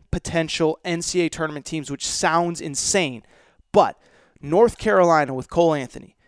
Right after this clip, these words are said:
they open against Alabama, which Alabama's struggling. But Alabama, of course, with Kyra Lewis. Alabama, of course, with John Petty. Alabama, we had Nate Oates on this show.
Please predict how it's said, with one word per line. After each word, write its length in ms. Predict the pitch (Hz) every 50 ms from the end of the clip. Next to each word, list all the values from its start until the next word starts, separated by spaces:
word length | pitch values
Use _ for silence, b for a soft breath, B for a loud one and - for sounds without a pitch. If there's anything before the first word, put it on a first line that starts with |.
| _ _ _ _ _ _ _ _ _ _ _ _ _ _ _ _ _ _ _
they 260 | 139 131 190 226 226 -
open 400 | 208 214 214 - - 185 175 175 -
against 360 | 175 151 170 165 151 - - -
Alabama, 680 | - 156 170 214 233 240 202 160 190 180 175 170 170
which 240 | 165 160 170 170 - -
Alabama's 560 | 190 175 175 220 240 226 240 240 240 240 233
struggling. 520 | - - - 247 240 202 156 139 131 123 b b b b b b
But 100 | - 160
Alabama, 500 | 170 175 190 214 208 190 196 196 190 190
of 120 | 185 175 -
course, 300 | - 185 185 180 - -
with 100 | 147 -
Kyra 400 | - - 175 170 165 160 147 135
Lewis. 360 | 139 170 208 208 196 170 - -
Alabama, 460 | 180 175 180 180 170 180 175 175 175
of 80 | 151 -
course, 260 | - 175 175 156 -
with 120 | 160 -
John 280 | - - 165 156 156 151
Petty. 480 | - - - 202 208 220 220 208 196 b b b b b b b b b b _ -
Alabama, 580 | 185 208 269 320 277 208 214 240 240 220 185
we 260 | 165 147 156 214 269 240
had 200 | 226 254 240 214
Nate 200 | 233 233 220 208
Oates 200 | 214 214 - -
on 240 | - 190 208 196
this 140 | 190 190 185
show. 420 | - - - 196 170 - - -